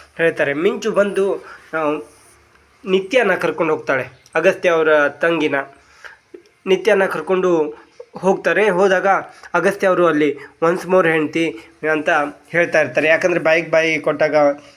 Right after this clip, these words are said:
ಅದು, "ಇನ್ನೊಂದು ಸರಿ ಮಾಡಿರಿ ಹೆಂಡ್ತಿ" ಅಂತ ಅಗಸ್ತ್ಯ ಅವರು ಹೇಳ್ತಾರೆ. "ನಿಮ್ಮದು ಇದೇ ಆಯಿತು" ಅಂತ ಹೇಳ್ತಾರೆ ಕಾವೇರಿ ಅವರು. ನಂತರ ಅಗಸ್ತ್ಯ ಅವರು ಮಿಂಚು ಮತ್ತು ನಿತ್ಯ ಬಂದಿದ್ದು ನೋಡಿ ಅಗಸ್ತ್ಯ ಅವರು ಸೈಡಿಗೆ ಮಲಗಿಸ್ತಾರೆ. ಕಾವೇರಿ ಅವರ ತೊಡೆಯಿಂದ ಆ ಪಕ್ಕದಲ್ಲಿ ತಲೆನ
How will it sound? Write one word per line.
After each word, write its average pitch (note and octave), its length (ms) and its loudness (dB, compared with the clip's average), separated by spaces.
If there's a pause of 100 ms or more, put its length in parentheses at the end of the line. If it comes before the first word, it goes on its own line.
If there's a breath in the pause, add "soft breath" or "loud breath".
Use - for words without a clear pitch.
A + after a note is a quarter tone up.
(160 loud breath)
ಅದು, D#3+ 400 0
"ಇನ್ನೊಂದು G#3 340 2
ಸರಿ E3+ 260 2
ಮಾಡಿರಿ D#3+ 400 0
ಹೆಂಡ್ತಿ" C#3+ 320 -2
ಅಂತ C#3+ 220 0 (480 loud breath)
ಅಗಸ್ತ್ಯ E3+ 340 0
ಅವರು D#3 160 2
ಹೇಳ್ತಾರೆ. D#3 640 -2 (140)
"ನಿಮ್ಮದು D3+ 260 -2
ಇದೇ C#3+ 220 0
ಆಯಿತು" F#3 360 2
ಅಂತ D#3 200 -2 (680 loud breath)
ಹೇಳ್ತಾರೆ D3 480 0
ಕಾವೇರಿ D#3+ 500 -2
ಅವರು. B2+ 240 -4 (300 loud breath)
ನಂತರ G#3+ 300 0
ಅಗಸ್ತ್ಯ F#3+ 540 0
ಅವರು E3 180 2
ಮಿಂಚು F3 440 2 (440)
ಮತ್ತು D#3+ 460 0
ನಿತ್ಯ D#3+ 260 0
ಬಂದಿದ್ದು D#3+ 400 0
ನೋಡಿ E3+ 160 2
ಅಗಸ್ತ್ಯ D#3+ 360 0
ಅವರು D3+ 280 2
ಸೈಡಿಗೆ D#3 340 0
ಮಲಗಿಸ್ತಾರೆ. D3+ 1000 0
ಕಾವೇರಿ D#3+ 400 0
ಅವರ D3 220 2
ತೊಡೆಯಿಂದ D#3 440 0
ಆ C#3+ 160 0
ಪಕ್ಕದಲ್ಲಿ D3+ 680 0
ತಲೆನ D3+ 380 0